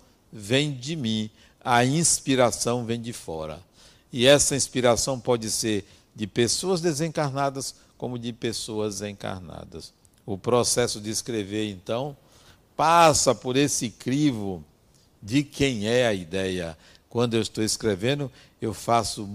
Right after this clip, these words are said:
tenho muito cuidado para dizer assim, "Poxa, esse pensamento é meu?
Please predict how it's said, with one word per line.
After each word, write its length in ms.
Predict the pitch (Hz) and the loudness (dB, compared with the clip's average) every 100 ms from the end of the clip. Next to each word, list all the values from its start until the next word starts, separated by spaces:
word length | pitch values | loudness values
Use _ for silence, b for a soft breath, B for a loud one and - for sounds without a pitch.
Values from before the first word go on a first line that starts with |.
| 110 - | -12 -2
tenho 240 | 139 139 | 0 0
muito 340 | 135 269 247 - | -2 -4 -6 -10
cuidado 560 | - 131 110 127 131 | -4 0 6 6 6
para 160 | 120 127 | 0 -2
dizer 200 | 107 117 | -2 -8
assim, 220 | - 120 b b - | -8 -10 b b -6
"Poxa, 240 | 160 - | -4 -2
esse 160 | 170 - | -4 -4
pensamento 760 | 160 143 139 98 110 131 117 | -4 -2 -2 -2 -4 -4 -4
é 40 | 90 | -4
meu? 460 | 82 107 135 110 | -4 -4 -4 -6